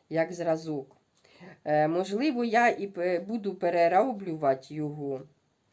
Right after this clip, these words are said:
але не повністю розпускати. Я, можливо, якщо скорочу, то, е, ну, трішки,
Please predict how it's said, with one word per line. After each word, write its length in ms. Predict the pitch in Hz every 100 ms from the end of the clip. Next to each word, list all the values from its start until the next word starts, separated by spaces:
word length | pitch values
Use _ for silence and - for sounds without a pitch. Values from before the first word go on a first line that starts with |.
| _
але 540 | 147 170 196 190 175
не 160 | 175 175
повністю 540 | 185 185 165 156 156
розпускати. 720 | 151 151 156 - 127 123 -
Я, 120 | 131 147
можливо, 500 | 156 156 156 151 147
якщо 400 | 147 - 156 135 117 -
скорочу, 640 | - _ 160 180 190 190 139
то, 240 | - 135 135 _ _ _ _ _ -
е, 340 | - 131 123 117
ну, 200 | 170 160 113 - - _
трішки, 460 | 175 160 - 147